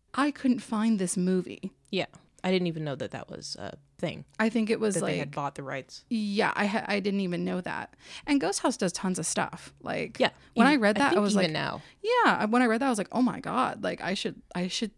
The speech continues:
Speaker 1: see if this is, like, maybe something that just didn't pop off."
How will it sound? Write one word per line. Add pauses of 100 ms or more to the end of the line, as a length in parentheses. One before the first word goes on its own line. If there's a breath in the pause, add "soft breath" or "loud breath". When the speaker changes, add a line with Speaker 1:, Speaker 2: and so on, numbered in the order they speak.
Speaker 1:
see
if
this
is,
like,
maybe
something
that
just
didn't (100)
pop
off."